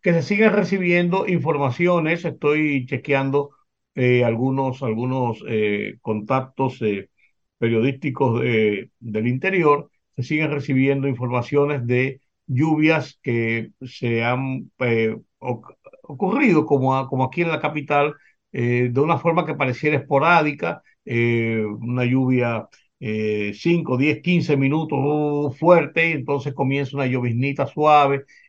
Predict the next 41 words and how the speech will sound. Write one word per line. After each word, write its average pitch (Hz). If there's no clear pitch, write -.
y 135
se -
siente 151
un 139
poco 143
de 127
viento. 156
O -
sea, 170
son 185
lo 190
que, 165
lo 147
que 147
llaman 165
los 147
meteorólogos, 151
como 120
decía 147
Holguín, 151
y 160
como, 123
y -
como 117
dicen 135
los, 143
los, 120
los, 110
los 113
expertos, 165
son 175
las 143
bandas 151
que 131
están 151
ya 151
interactuando 139
sobre 127
el 117
territorio 127
nacional. 104